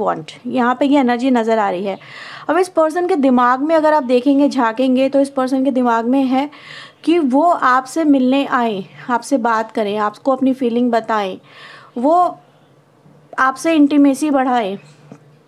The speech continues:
आपका जो प्यार है वो ये person दोबारा से हासिल करे।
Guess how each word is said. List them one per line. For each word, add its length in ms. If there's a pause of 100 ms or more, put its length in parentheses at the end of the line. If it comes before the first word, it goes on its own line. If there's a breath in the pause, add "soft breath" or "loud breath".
(260)
आपका 340
जो 160
प्यार 400
है 260 (420 loud breath)
वो 60
ये 120
person 360
दोबारा 360
से 140
हासिल 400
करे। 320